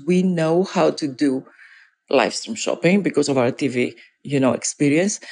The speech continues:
But we also have, you know, the people that are able to speak about the product. We have the talent in-house. I'm there. We can live stream from the labs. We can do all those very exciting things.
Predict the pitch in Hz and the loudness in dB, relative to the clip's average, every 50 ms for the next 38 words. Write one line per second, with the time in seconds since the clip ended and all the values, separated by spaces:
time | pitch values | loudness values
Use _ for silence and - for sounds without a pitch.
0 | - - _ - 170 170 151 - 143 156 156 156 143 147 175 185 180 - 196 175 | -20 -16 _ 0 2 2 2 2 2 2 2 4 2 2 0 -2 -2 -4 -6 -6
1 | 160 165 165 165 170 147 143 - _ - 151 160 156 151 147 143 127 120 - - | -2 2 2 4 2 2 -2 -6 _ -10 -6 -4 -2 -2 -2 -2 -4 -6 0 2
2 | 208 226 226 - 165 143 131 123 123 127 - 135 135 131 135 127 123 123 - - | 2 2 2 2 0 0 2 0 -2 -2 -2 0 0 0 0 -2 -4 -8 -10 -12
3 | - - - - 175 - - - 185 180 175 180 180 - 175 170 160 160 165 151 | -14 -10 -8 -4 -2 -2 -2 0 0 0 0 0 -2 -2 -2 0 0 0 -2 -2
4 | - 127 139 143 131 123 - - - - 175 180 180 185 185 190 - 165 170 170 | -4 -4 -4 -4 -6 -6 -8 -6 -2 -2 0 2 2 0 0 -2 -2 -4 -4 -4
5 | 170 160 156 160 160 - - - - - - - _ - 165 175 185 185 185 165 | -4 -4 -4 -4 -4 -6 -10 -16 -20 -20 -20 -8 _ 0 2 2 2 2 2 2
6 | 147 165 160 160 160 156 156 - - - - _ - 156 151 - 151 135 127 135 | 4 4 4 4 2 0 -2 -4 -10 -20 -16 _ 0 0 2 2 0 0 2 4
7 | 143 160 175 - - - 160 156 143 - - 185 190 196 190 202 202 190 180 180 | 4 4 2 0 -2 -2 -2 -2 -2 0 2 4 4 4 4 4 4 6 6 4
8 | 175 170 170 - - 151 160 - - 151 156 165 185 - - - 170 165 170 185 | 4 2 2 0 -2 -4 -4 -2 -4 -2 0 2 0 2 2 2 4 6 6 4
9 | 190 175 165 156 143 - - - 147 139 127 113 - - - 131 120 - - - | 4 2 0 -2 -4 -4 -2 0 0 0 0 -2 -4 -6 -6 -6 -6 -6 -8 -10
10 | - - - - - - - - | -12 -12 -12 -12 -12 -12 -12 -14